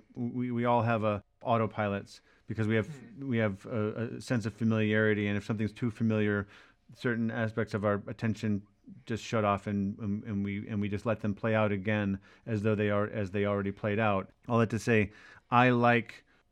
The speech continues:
Speaker 1: employing certain things that are usually thought of as, as, uh, scoring to something like horror or suspense and thrillers. So I've done more horror and suspense and thrillers, but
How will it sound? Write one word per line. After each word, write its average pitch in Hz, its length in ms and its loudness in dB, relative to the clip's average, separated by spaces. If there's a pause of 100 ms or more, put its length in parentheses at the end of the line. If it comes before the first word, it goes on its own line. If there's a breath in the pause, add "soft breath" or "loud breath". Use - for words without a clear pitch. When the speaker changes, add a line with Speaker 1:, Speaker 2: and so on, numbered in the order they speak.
Speaker 1:
employing 131 420 4
certain 131 300 0
things 123 380 4
that 117 320 2 (100)
are 113 120 0
usually 117 680 2 (400)
thought 117 180 6
of 110 140 2
as, 104 340 -2
as, 110 300 -4
uh, 113 360 2 (120)
scoring 113 640 2
to 110 1000 -2
something 110 240 -2
like 104 220 -2
horror 120 420 4
or 104 60 2
suspense 117 640 0
and 104 180 -2
thrillers. 120 460 2 (280 loud breath)
So 123 80 2
I've 110 200 0
done 117 260 2
more 110 280 2
horror 104 280 2
and 98 100 0
suspense 98 460 -6
and 98 160 -4
thrillers, 117 400 2 (320 loud breath)
but 113 480 2